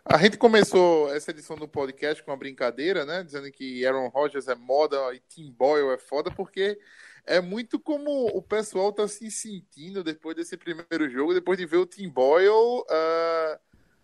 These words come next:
fazer um, um grande jogo, né? Pelo, pelo, pe-, pelo Green Bay Packers.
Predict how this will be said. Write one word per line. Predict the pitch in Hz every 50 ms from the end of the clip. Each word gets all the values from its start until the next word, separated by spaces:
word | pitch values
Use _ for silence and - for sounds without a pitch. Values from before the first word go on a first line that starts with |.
| _ _ _ _ _ _ - -
fazer | - 165 165 151 175 190
um, | 214 302 254 202 180 - -
um | 170
grande | 160 147 147 185 240 285 311 247
jogo, | 180 - 156 156 160 165 151 135 135
né? | 131 143 151
Pelo, | 147 - 147 143 139
pelo, | 135 - 139 135 135 127 123
pe-, | 127 - 131 127 127 120
pelo | - - 139 135 135
Green | 131 143 143
Bay | 139 143 143 135
Packers. | - - 127 120 117 - 117 113 - -